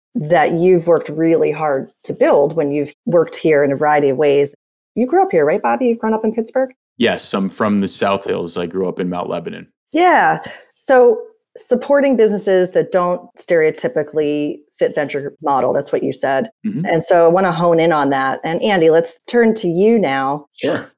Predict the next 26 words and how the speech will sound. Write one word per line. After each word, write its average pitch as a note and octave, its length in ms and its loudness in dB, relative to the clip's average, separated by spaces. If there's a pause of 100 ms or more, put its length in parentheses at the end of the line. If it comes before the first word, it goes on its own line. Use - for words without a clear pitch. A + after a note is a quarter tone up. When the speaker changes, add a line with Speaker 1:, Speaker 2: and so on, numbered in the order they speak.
Speaker 1:
One A3 240 2
of F#4+ 80 4
the F4+ 80 4
things A3 320 2
you G#3+ 80 2
told G3+ 240 2
me F3+ 240 0
when E3+ 240 0
we E3 360 2
spoke E3 300 2
before D#3 480 2
this E3 260 0
interview D#3+ 540 2 (440)
is E3 180 2
that F3 160 0
you A#3 240 4
love F3+ 500 2
family D3+ 400 -4
businesses. C3 640 -4
And D3+ 140 -4
that D#3+ 140 -2
really D#3 260 2
stood D3 240 -2
out C3+ 220 0
to - 120 -12
me. C3 360 -4